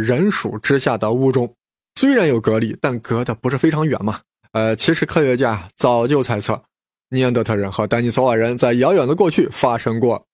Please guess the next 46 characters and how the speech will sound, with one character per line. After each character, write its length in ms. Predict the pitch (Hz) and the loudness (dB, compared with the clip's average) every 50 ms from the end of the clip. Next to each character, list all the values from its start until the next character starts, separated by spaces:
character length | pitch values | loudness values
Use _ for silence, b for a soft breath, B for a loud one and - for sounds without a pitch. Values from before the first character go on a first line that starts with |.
| _ | _
基 320 | - - - 143 139 135 131 | -6 -4 0 0 0 0 0
因 180 | 123 117 113 | 0 -2 -2
交 220 | 107 - 104 101 98 | -2 -2 -2 -2 -2
流， 180 | 98 - - _ _ _ _ _ _ _ - | -4 -8 -10 _ _ _ _ _ _ _ -2
但 180 | - 135 123 | -2 0 0
一 120 | 143 170 151 | 0 -2 -2
直 180 | - - 123 | -2 -2 -2
没 80 | 120 127 | -2 -2
有 180 | 135 120 101 104 - _ | -2 -4 -6 -8 -12 _
直 320 | - - 127 123 170 233 | -4 -2 0 0 0 0
接 200 | 240 - 135 113 | 0 0 0 0
证 200 | 107 - 101 95 | 0 -2 -6 -6
据。 180 | 95 - 98 - _ _ _ _ _ _ _ _ | -6 -8 -12 -14 _ _ _ _ _ _ _ _
啊， 100 | - 120 | -6 -4
此 200 | 120 - 143 135 | -2 0 0 0
番 200 | - 160 170 180 - - _ | 0 0 -2 -4 -6 -10 _
骨 320 | - 151 135 127 120 113 | -2 0 0 0 0 0
骼 160 | - 127 127 | 0 0 2
的 100 | 135 135 | 2 0
发 160 | 117 - 156 156 | 0 0 0 2
现 240 | - 202 - - _ _ _ _ _ - | 0 0 -2 -4 _ _ _ _ _ -8
彻 260 | - - - 190 135 | -2 0 2 2 2
底 180 | 117 120 110 110 | 2 0 -2 -2
坐 320 | 107 - - 226 147 113 | -2 0 2 2 2 0
实 180 | 107 - - 131 | 0 -2 0 0
了 100 | 127 120 | 2 2
这 100 | 135 135 | 2 2
一 80 | 127 | 0
猜 160 | 123 - - 175 | 2 0 0 0
测， 180 | - 208 160 - _ _ _ _ _ | 0 0 -2 -4 _ _ _ _ _
还 180 | - 139 147 - - _ - | 0 2 2 0 -4 _ -4
进 200 | - - 269 196 | 0 2 2 2
一 20 | |
步 140 | 143 120 113 | 2 0 0
推 120 | 98 117 117 | 0 2 2
断， 160 | 127 127 - _ _ _ _ | 0 0 -2 _ _ _ _
尼 220 | - 131 156 220 277 | -2 0 2 2 4
人 260 | 262 180 135 127 - _ | 4 2 2 0 -6 _
和 240 | - - 143 143 143 - _ - | -2 0 0 0 0 -4 _ 0
丹 180 | 262 277 294 285 | 2 2 2 2
人 220 | 214 139 117 123 | 2 0 2 2
的 160 | 131 117 107 | 0 0 -2
基 260 | 113 - - - 196 | -4 -4 -2 0 2
因 140 | 185 180 175 | 2 2 2
交 160 | 160 170 147 | 2 2 2
流 180 | 123 110 104 - | 0 0 -2 -4